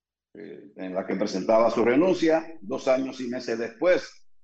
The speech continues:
de haber sido escogido como diputado por la provincia de Santiago. Y se aprobó y los diputados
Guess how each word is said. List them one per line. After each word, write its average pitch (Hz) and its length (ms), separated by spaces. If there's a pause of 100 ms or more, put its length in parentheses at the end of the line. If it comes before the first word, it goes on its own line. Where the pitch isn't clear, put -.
de 107 220
haber 113 220
sido 113 360
escogido 117 720
como 107 400
diputado 120 800 (220)
por 120 160
la 113 100
provincia 107 500
de 104 80
Santiago. 73 640 (720)
Y 107 80
se 113 120
aprobó 127 580
y 139 60
los 110 220
diputados 120 760